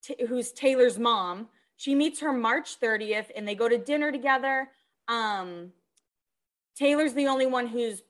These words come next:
papped leaving, but Diana's noted to have been there in one of the articles that was published. And then the Kids' Choice Awards come around,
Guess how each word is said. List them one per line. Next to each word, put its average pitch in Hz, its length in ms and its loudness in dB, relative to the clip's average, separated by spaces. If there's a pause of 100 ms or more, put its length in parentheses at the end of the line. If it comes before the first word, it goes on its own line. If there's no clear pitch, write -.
(100)
papped 220 460 0
leaving, 233 640 0 (340)
but 240 220 2
Diana's 240 480 2
noted 233 300 0
to 233 100 -2
have 214 100 2
been 214 220 -2
there 214 220 0
in 208 180 -6
one 202 100 -4
of 185 60 -10
the 190 120 -10
articles 226 440 2
that 220 140 2
was 214 120 -8
published. 220 680 -4 (440)
And 240 100 0
then 233 220 2
the 214 80 -4
Kids' 208 300 -2
Choice 427 340 -2
Awards 349 420 -2
come 320 240 -2
around, 302 580 0